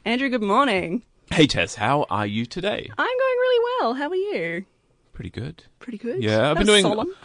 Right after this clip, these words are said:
Speaker 2: I've been doing lots of reading. In fact, um,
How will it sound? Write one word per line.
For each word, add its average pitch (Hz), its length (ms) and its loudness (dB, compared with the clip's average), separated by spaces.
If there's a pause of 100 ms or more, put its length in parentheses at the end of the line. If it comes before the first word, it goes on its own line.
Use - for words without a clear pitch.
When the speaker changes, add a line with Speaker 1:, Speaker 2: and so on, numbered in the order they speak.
(100)
Speaker 2:
I've 170 120 4
been 208 80 4
doing 190 200 6
lots 220 200 0
of 139 100 -2
reading. 120 400 4
In 92 460 2
fact, 101 340 0
um, 92 380 2